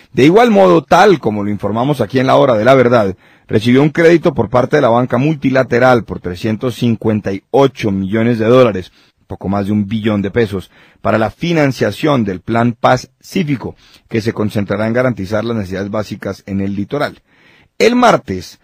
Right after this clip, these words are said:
La Nación colocó doscientos mil millones de pesos en títulos de tesorería a corto plazo en el mercado público de valores, con vencimiento el trece de marzo de dos mil dieciocho.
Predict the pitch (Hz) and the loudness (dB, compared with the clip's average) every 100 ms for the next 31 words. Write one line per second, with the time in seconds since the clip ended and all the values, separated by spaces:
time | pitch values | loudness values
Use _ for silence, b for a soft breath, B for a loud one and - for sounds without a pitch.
0 | b b 101 113 110 131 - 156 - 131 | b b -2 -2 -2 -6 0 0 2 2
1 | 147 127 131 127 - 127 117 110 113 143 | 2 2 0 0 2 0 2 0 0 0
2 | 147 151 143 143 131 113 143 131 101 90 | 0 0 0 0 -2 -2 0 0 -2 -6
3 | 87 87 104 117 123 110 107 - 101 101 | -8 -6 -6 -4 -4 -2 -4 -4 -8 -6
4 | 95 98 113 110 120 120 - 123 123 101 | -6 -4 -4 -2 -4 -4 -4 -2 -2 -4
5 | 90 87 85 107 120 120 107 104 123 131 | -6 -8 -4 -6 -2 -4 -4 -2 2 4
6 | 131 127 117 b b b 139 143 139 123 | 4 2 -2 b b b -2 0 0 0
7 | 127 120 120 127 - 110 - 101 101 110 | 0 0 0 -4 -6 -8 -6 -6 -4 -4
8 | 101 98 - 107 95 90 92 104 101 117 | -2 -4 -6 -6 -6 -6 -6 -8 -6 -6
9 | 135 95 | -8 -10